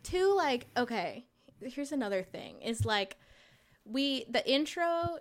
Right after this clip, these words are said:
to Patroclus in the beginning of the book is, like, we're told he's simple. And I think throughout the book, um, we, I don't think he's simple in the sense that, like, he's stupid. I think he's just, like, he, he can say how it is, and he expects people to tell him how it is, and, like, that's just how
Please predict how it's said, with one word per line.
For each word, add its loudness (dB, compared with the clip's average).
to -2
Patroclus -8
in -6
the -6
beginning -6
of -4
the -2
book -10
is, -6
like, -4
we're -2
told 0
he's -6
simple. -8
And -2
I 2
think -6
throughout 0
the -2
book, -4
um, -2
we, -6
I 6
don't 2
think 0
he's -6
simple 2
in -4
the -4
sense -8
that, -4
like, -8
he's -10
stupid. -12
I -2
think -6
he's -6
just, -10
like, -10
he, -2
he 0
can 2
say 0
how 4
it 2
is, 0
and -4
he 0
expects -4
people -6
to -4
tell -4
him -4
how -2
it -2
is, -2
and, -4
like, -10
that's -6
just -12
how -10